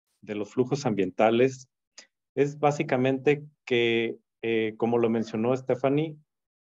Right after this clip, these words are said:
es que, eh, la forma en que se ha venido haciendo la gestión del agua, tanto en Estados Unidos como en México, pues ha tom-,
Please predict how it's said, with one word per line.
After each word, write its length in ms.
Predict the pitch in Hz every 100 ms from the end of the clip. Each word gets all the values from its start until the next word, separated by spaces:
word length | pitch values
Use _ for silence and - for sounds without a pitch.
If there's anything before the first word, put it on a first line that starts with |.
| _ _ - - _
es 280 | - 135 135
que, 540 | - 151 156 151 147 - - _ _ -
eh, 560 | 123 123 120 123 131 139
la 180 | - 131
forma 560 | 131 151 151 151 131 -
en 100 | 113
que 100 | 113
se 120 | 131
ha 20 | 131
venido 340 | 143 135 135
haciendo 320 | 131 123 123
la 120 | 117
gestión 400 | - - - 113 117
del 160 | 104
agua, 320 | 110 107 101 - _ _ -
tanto 300 | 98 95 101
en 80 | 98
Estados 340 | - 117 127
Unidos 320 | 110 113 113
como 240 | - 95 95
en 80 |
México, 560 | 98 104 110 - 147 151 _ _ _ _ _ _
pues 280 | 117 117 -
ha 200 | 135 139
tom-, 280 | 147 139